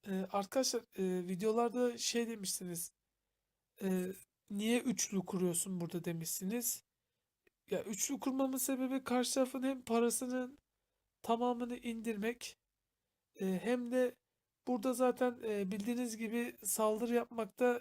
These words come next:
şehirler lazım. Şehriniz yoksa, e, atak bile yapamıyorsunuz, öyle diyeyim size.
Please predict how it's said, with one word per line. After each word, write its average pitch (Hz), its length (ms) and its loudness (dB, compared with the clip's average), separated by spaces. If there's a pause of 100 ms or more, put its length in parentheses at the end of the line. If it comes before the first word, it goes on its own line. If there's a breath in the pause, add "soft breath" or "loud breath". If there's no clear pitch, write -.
şehirler 220 640 4
lazım. 202 440 2 (580)
Şehriniz 247 640 2
yoksa, 240 580 2 (720)
e, 185 120 2
atak 202 480 -2
bile 240 120 0
yapamıyorsunuz, 208 760 -2
öyle 190 260 2
diyeyim 165 180 -6
size. 214 400 -6